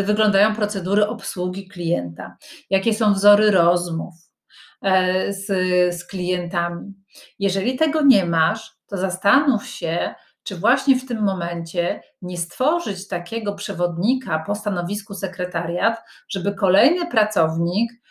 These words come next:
no, po prostu mógł już dużo sprawniej wdrożyć się na to stanowisko, żebyś nie poświęcił, nie poświęciła kolejnego miesiąca na edukację takiego pracownika. Po to są przewodniki,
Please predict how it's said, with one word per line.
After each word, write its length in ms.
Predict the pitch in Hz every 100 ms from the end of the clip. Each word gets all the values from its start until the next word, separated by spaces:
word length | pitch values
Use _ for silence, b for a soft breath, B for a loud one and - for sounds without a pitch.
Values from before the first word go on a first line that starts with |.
| b _
no, 540 | 190 190 175 185 240 226
po 120 | 208
prostu 520 | 208 175 165 - 247
mógł 480 | 220 175 185 220 - -
już 200 | 180 175
dużo 300 | 202 247 262
sprawniej 580 | - 202 170 175 196 208
wdrożyć 600 | 208 269 320 339 262 -
się 80 | 190
na 120 | 170
to 120 | 175
stanowisko, 720 | 170 175 175 170 165 - 170 B B -
żebyś 300 | 196 202 196
nie 160 | 240
poświęcił, 920 | 320 269 - - 254 233 - 202 185 B B -
nie 140 | 214
poświęciła 760 | 240 233 - 208 202 - 214 196
kolejnego 580 | - 185 185 208 202 185
miesiąca 760 | 175 175 165 170 196 226 B B _
na 420 | 185 190 190 202 -
edukację 640 | 254 240 226 190 196 208
takiego 400 | 196 180 175 175
pracownika. 840 | 175 180 - 175 180 180 - - - b b _
Po 180 | - 247
to 160 | 269 277
są 200 | 254 220
przewodniki, 1160 | - 214 208 190 196 190 196 - 190 196 196